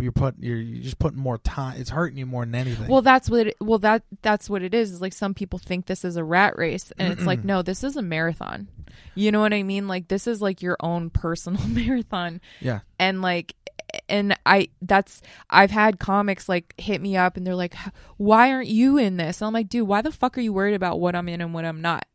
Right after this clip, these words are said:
Speaker 2: I'm not worried about that. You don't need
Speaker 1: It'll,
Speaker 2: to bring
Speaker 1: yeah.
Speaker 2: it to my attention." And
Speaker 1: It'll
Speaker 2: good for
Speaker 1: happen.
Speaker 2: whatever everyone else got because they fucking deserve it.
Speaker 1: Mm-hmm.
Speaker 2: And I,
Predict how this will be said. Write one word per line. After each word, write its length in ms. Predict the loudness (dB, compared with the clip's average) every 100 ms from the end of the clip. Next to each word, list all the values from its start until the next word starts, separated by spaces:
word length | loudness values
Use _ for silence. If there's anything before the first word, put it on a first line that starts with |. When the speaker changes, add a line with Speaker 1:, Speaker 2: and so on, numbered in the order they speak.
| _ -2
Speaker 2:
I'm 120 | 2
not 200 | 2 2
worried 200 | 2 0
about 240 | -2 -2
that. 240 | 0 0 0
You 100 | 0
don't 100 | 4
need 80 |
Speaker 1:
It'll, 80 | 4
Speaker 2:
to 40 | 4
bring 180 | 2 2
Speaker 1:
yeah. 60 |
Speaker 2:
it 100 | 0
to 80 | -2
my 120 | -2
attention." 380 | -2 -6 -4 -4
And 100 | -2
Speaker 1:
It'll 100 | 0
Speaker 2:
good 120 | 0
for 160 | 2 2
Speaker 1:
happen. 80 | 4
Speaker 2:
whatever 440 | 4 4 2 -2
everyone 440 | 0 0 0 0 -2
else 220 | -4 -4
got 300 | 0 2 0
because 280 | -4 -6 -4
they 100 | -4
fucking 340 | -4 -6 -6
deserve 360 | -10 -4 -4 -4
it. 160 | -6 -6
Speaker 1:
Mm-hmm. 220 | -8 -8 -8
Speaker 2:
And 160 | -4 0
I, 220 | 2 0